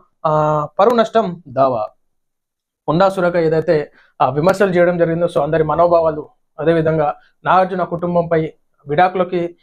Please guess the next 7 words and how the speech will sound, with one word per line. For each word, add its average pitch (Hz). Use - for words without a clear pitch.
ఈనాడు 165
కేటీఆరే 180
కారణం 165
అన్నట్టుగా 156
ఫోన్ 165
సంభాషణలు, 156
ఈనాడు 165